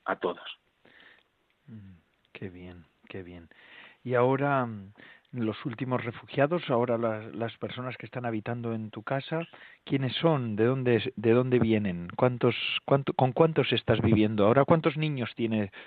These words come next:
Speaker 2: el nieto de, de tu abuelo? ¿Cómo se llamaba tu abuelo?
Speaker 1: Mi abuelo se llamaba Silvino.
Speaker 2: De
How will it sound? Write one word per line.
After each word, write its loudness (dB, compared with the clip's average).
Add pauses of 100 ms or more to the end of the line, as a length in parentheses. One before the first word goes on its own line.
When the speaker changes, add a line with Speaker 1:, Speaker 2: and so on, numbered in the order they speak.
(280)
Speaker 2:
el 2
nieto 4
de, 2 (300)
de -6
tu -2
abuelo? 0
¿Cómo -6
se -4
llamaba -2
tu 2
abuelo? 2 (680)
Speaker 1:
Mi -2
abuelo 8
se 8
llamaba 10 (160)
Silvino. 6 (960)
Speaker 2:
De 6